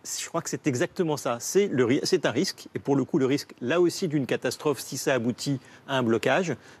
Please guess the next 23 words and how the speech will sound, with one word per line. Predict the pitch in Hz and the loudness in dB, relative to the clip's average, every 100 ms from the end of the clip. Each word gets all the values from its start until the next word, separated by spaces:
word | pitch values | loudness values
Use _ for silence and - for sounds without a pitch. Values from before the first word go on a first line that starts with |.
| 135 | 2
mais | 165 - | 2 2
une | 143 139 | 0 0
opportunité | - - - 135 117 170 | 0 -4 0 0 4 4
de | 185 131 131 135 | 4 4 4 4
voir | 110 147 151 | 4 0 0
un | 135 | -2
pays, | 104 135 147 175 - - - | 2 4 4 2 -2 -16 -4
euh, | 135 123 123 135 | 0 4 4 2
savoir | - - 151 127 170 175 175 - _ _ - | -2 -6 -4 0 2 0 -2 -12 _ _ 0
composer | 220 202 202 147 165 208 233 - | 2 4 2 6 6 4 -2 2
et, | 170 185 196 - _ - - - - | 4 4 0 -14 _ -20 -20 -8 -2
euh, | 131 131 | 0 0
trouver | - 170 190 | 2 2 4
des | 175 | 4
compromis, | 185 156 165 147 180 | 2 2 2 4 0
ce | - - | -2 -10
qu'il | - 131 | -2 2
ne | 131 | 2
fait | - 131 | 0 -2
pas | 104 | -2
toujours | - 127 147 | -2 -2 -2
très | - 123 | -2 -2
bien. | 101 | -2